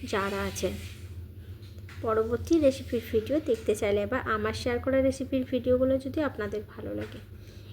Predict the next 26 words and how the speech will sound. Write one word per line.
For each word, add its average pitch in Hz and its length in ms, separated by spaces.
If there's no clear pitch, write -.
এবার 302 200
আমি 247 300
রান্নাটার 233 520
জন্য 277 240
প্রথমে 254 360
একটা 269 220
মশলা 262 400
পেস্ট 233 400
করে 202 180
নেব। 202 160
সেই 220 220
জন্য 254 280
ছোটো 240 300
মিক্সির 240 440
জারটা 233 320
নিয়েছি, 254 460
আদা 233 300
দিয়ে 247 200
দিলাম, 247 260
আদা 220 260
খোসা 233 280
ছাড়িয়ে, 240 380
তারপর 226 300
টুকরো 247 320
করে 226 220
নিয়েছি, 233 340